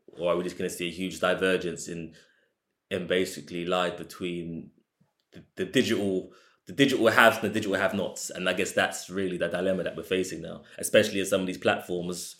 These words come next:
reward their shareholders and basically billionaires who buy them and own them,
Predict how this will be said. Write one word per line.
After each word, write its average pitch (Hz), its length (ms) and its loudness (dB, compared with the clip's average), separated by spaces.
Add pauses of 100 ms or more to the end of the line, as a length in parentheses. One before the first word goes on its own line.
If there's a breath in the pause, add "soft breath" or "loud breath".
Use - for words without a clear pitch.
(220 soft breath)
reward 95 340 0
their 92 120 4
shareholders 90 680 4
and 85 320 -4 (840 soft breath)
basically 95 360 0
billionaires 98 640 6
who 113 80 2
buy 110 240 12
them 92 220 6
and 101 100 4
own 107 260 6
them, 90 300 0